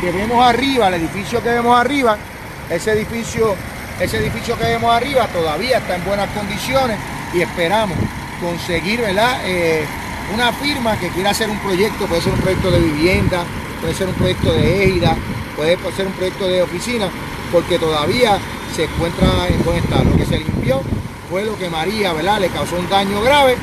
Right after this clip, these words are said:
y se desplomó prácticamente y representaba un riesgo de salud, un riesgo de seguridad para las personas que caminan por aquí, por la marginal, y un sitio donde escondían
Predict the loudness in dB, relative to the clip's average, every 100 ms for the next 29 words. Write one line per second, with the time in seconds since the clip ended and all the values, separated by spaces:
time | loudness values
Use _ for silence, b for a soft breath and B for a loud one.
0 | -4 -6 -8 -4 -4 -4 -4 0 2 2
1 | 0 -4 -2 -2 -2 -2 -4 -4 -2 0
2 | -2 -4 -6 -6 -6 0 0 0 0 -2
3 | -2 -2 0 2 2 -2 -8 -10 -6 -4
4 | -2 0 0 2 0 0 0 2 2 2
5 | -2 -8 -8 -6 -4 -4 -2 -2 0 0
6 | 0 0 0 0 4 4 4 0 -2 -2
7 | -4 -4 -4 -4 -2 0 0 -2 -4 -4
8 | -4 -4 -2 -2 0 -2 -4 -4 -2 0
9 | 0 2 0 -2 -8 -8 -4 -2 -2 -2
10 | -2 -2 -2 0 -2 -2 -2 0 0